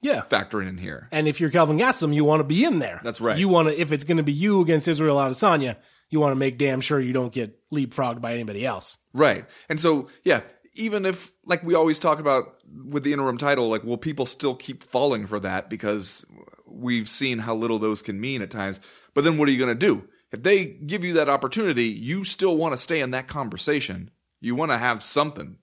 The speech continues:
Speaker 2: And so you might as well go in there and fight Israel Adesanya if, if it comes to that. To me, though, it's like, if he's, if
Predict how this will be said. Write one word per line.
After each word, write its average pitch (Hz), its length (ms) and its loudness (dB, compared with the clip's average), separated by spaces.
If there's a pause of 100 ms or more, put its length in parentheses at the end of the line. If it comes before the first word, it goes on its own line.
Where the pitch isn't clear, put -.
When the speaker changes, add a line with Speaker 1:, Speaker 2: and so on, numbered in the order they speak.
(280)
Speaker 2:
And 110 220 -8
so 117 220 2
you 117 160 0
might 127 200 0
as 110 120 -2
well 131 220 0
go 101 200 -4
in 95 100 -6
there 92 160 -8
and 90 120 -10
fight 95 160 -2
Israel 90 360 -8
Adesanya 90 560 -6
if, 87 240 -10
if 107 140 -4
it 95 60 -6
comes 92 300 -10
to 95 80 -10
that. 92 260 -4 (840)
To 151 100 -2
me, 175 140 0
though, 139 220 4
it's 117 120 -2
like, 135 220 -2 (100)
if 123 160 -6
he's, 190 440 -6 (200)
if - 260 -16